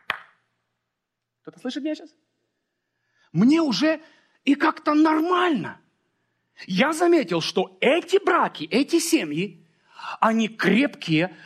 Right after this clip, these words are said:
долговечные и качественные. Когда сходятся люди,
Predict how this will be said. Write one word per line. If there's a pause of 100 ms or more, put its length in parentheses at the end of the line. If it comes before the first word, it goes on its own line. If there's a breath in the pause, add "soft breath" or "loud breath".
(140 loud breath)
долговечные (200 loud breath)
и
качественные. (460 loud breath)
Когда
сходятся
люди,